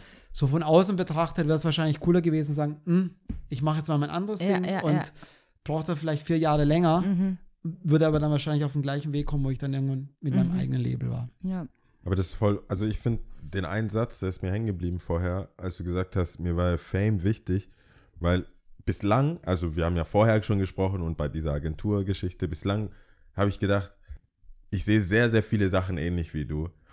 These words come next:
Speaker 3: und ich hätte dich bei, wenn ich dich irgendwem beschreiben müsste, hätte ich dir hundert pro gesagt, ich bin mir sicher, der Walter hätte lieber mehr Geld als mehr Fame.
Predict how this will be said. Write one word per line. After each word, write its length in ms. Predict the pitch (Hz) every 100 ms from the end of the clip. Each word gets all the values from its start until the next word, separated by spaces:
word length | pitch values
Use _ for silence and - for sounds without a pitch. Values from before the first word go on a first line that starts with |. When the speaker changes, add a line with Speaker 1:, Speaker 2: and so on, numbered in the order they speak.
| _ -
Speaker 3:
und 320 | 87 82 -
ich 160 | 90 85
hätte 300 | 101 104 98 78
dich 520 | 67 78 - 98 - _
bei, 240 | 95 95 87 - - - -
wenn 220 | 104 107 110
ich 100 | -
dich 220 | 107 110
irgendwem 400 | 143 151 131 127
beschreiben 500 | 113 - 104 113 82
müsste, 440 | 80 - 92 98 - -
hätte 200 | 95 104
ich 80 | 98
dir 120 | 110
hundert 320 | 110 165 160 147
pro 180 | 117
gesagt, 420 | 110 104 107 107 - - _
ich 120 | 90
bin 100 | 110
mir 120 | 110 98
sicher, 260 | 120 120
der 140 | 95 90
Walter 280 | 113 110 104
hätte 180 | 98
lieber 400 | 98 107 107 101 - _ _ _ -
mehr 280 | 92 87
Geld 320 | 80 107 127 -
als 200 | 101 -
mehr 160 | 90 82
Fame. 280 | 80 73